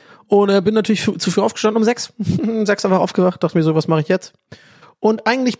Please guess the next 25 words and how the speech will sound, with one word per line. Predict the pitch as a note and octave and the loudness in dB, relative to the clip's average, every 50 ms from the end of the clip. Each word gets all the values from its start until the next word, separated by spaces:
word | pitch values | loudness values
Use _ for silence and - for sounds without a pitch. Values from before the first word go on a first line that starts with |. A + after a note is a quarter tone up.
| _ - | _ -2
läuft | F#3 G3+ G#3 G3+ - | 0 0 0 0 0
ja | F3+ | 0
alles | E3 F3 - | 0 -2 -2
perfekt. | - F#3+ E3+ - G#3+ - - - - _ - | 0 -2 0 0 -2 -4 -6 -12 -8 _ -4
Ich | - - | -2 0
kann | - E3+ E3 | 0 0 0
doch | D#3+ - | 0 0
jetzt | - E3 - - | -2 -4 -4 -2
genau | - D#3 D3 D#3 E3 F#3+ G3+ G#3+ G3+ | -2 0 2 2 2 2 2 2 2
so | D3+ D#3+ F3 F3+ E3 - | 4 4 4 2 0 -2
planen, | - D#3 D#3 C#3+ C#3+ D3 E3+ D#3 | -2 0 0 2 2 0 0 0
dass | D3+ - - | -2 -2 -2
ich | - | -4
da | - D3+ | -4 -2
ankomme, | D3 F#3+ G3+ - D3+ C#3 C#3+ | -2 -2 -2 -2 -2 -2 0
dass | C#3+ C3+ - | -2 -4 -4
ich | - - | -6 -6
früher | - D3+ D3+ D3+ | -2 0 0 2
da | F3+ F#3 F3 | 2 0 0
bin. | C3 A#2 A2 G#2+ - _ _ _ - | 0 -2 -2 -4 -8 _ _ _ -2
Nee, | A3+ A3 D#3 | -2 -2 0
hab | - D#3 D3 | 0 -2 0
ich | D3 D#3+ | 0 0
natürlich | D#3 - - D#3 - | -2 -2 -2 -2 -2
verpeilt. | - D3+ - F3+ E3+ B2+ - | -2 -2 0 0 -2 -2 -4